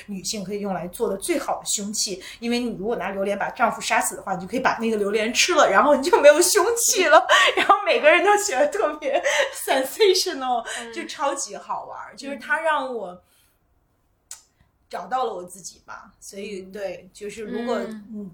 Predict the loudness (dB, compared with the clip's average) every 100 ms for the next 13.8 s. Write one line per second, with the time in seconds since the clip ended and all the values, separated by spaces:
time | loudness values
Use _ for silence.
0 | -12 -10 -10 -12 -12 -10 -8 -10 -12 -6
1 | 2 4 4 0 0 4 4 2 -4 -6
2 | -8 -2 -2 2 6 6 4 -14 -14 2
3 | 6 6 4 2 2 0 0 -2 -4 -6
4 | -16 -18 -10 0 2 2 0 -2 -2 0
5 | 0 0 -2 -2 -2 0 -2 0 -4 -6
6 | -8 -6 -6 -4 -4 0 0 0 -4 -6
7 | -6 -8 -10 -8 -8 -8 -8 -10 -10 -10
8 | -10 -8 -6 -6 -6 -6 -4 -6 -8 -16
9 | _ -12 -6 -4 -4 -4 -6 -6 -8 -8
10 | -10 -20 _ -10 -8 -6 -6 -6 -4 -4
11 | -2 -4 -6 -4 0 -2 -4 -16 -8 -4
12 | -2 -4 -2 2 2 2 -4 -6 -4 0
13 | 0 -2 -6 -6 0 0 0 -4